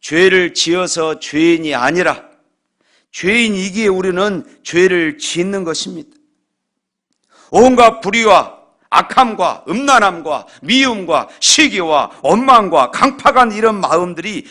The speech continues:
우리의 마음에서 오요. 이것을 우리가 교육으로 막아보려고 아무리 인류가 노력해도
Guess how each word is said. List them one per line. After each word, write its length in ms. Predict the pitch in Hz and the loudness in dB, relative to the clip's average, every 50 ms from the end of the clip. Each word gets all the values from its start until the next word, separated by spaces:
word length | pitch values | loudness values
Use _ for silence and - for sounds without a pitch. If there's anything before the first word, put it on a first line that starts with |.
| - - - | -20 -16 -12
우리의 380 | 214 285 294 285 277 262 247 | -8 -4 -2 0 0 0 -2
마음에서 720 | 226 214 - - - - 226 233 233 233 233 208 - - 226 | -4 -6 -12 -12 -8 -4 -4 -4 -4 -6 -8 -8 -10 -12 -14
오요. 160 | 226 - - 160 156 _ _ _ _ _ _ _ _ _ _ _ _ _ _ _ _ _ _ _ _ _ _ _ _ _ _ | -16 -18 -20 _ _ _ _ _ _ _ _ _ _ _ _ _ _ _ _ _ _ _ _ _ _ _ _ _ _ _ _
이것을 440 | - 113 117 123 131 127 - 135 127 | -18 -14 -10 -10 -8 -8 -8 -8 -8
우리가 460 | 123 123 127 131 120 120 120 117 117 | -8 -10 -10 -8 -6 -6 -6 -6 -8
교육으로 920 | - 135 127 135 131 127 123 120 123 120 120 120 117 113 113 117 120 _ _ _ _ _ _ _ _ _ _ _ _ _ _ _ _ _ _ _ _ _ _ _ _ _ _ _ _ _ _ _ _ _ _ _ _ _ _ | -10 -8 -8 -6 -6 -8 -8 -8 -8 -8 -6 -6 -6 -8 -10 -12 -16 _ _ _ _ _ _ _ _ _ _ _ _ _ _ _ _ _ _ _ _ _ _ _ _ _ _ _ _ _ _ _ _ _ _ _ _ _ _
막아보려고 1000 | 104 110 113 113 123 120 117 110 110 113 113 113 107 104 107 107 107 104 101 101 | -6 -6 -4 -2 -4 -4 -4 -6 -12 -10 -10 -10 -12 -10 -10 -12 -12 -12 -10 -4
아무리 580 | 110 127 143 156 170 175 180 175 170 165 165 156 | 0 2 2 4 4 4 2 2 0 -4 -4 -6
인류가 340 | 156 160 160 156 147 151 147 | -6 -6 -6 -4 -2 -2 -2
노력해도 720 | 135 139 139 139 139 139 139 - 139 123 - 120 127 127 | -2 -4 -6 -6 -6 -8 -10 -14 -20 -20 -20 -20 -20 _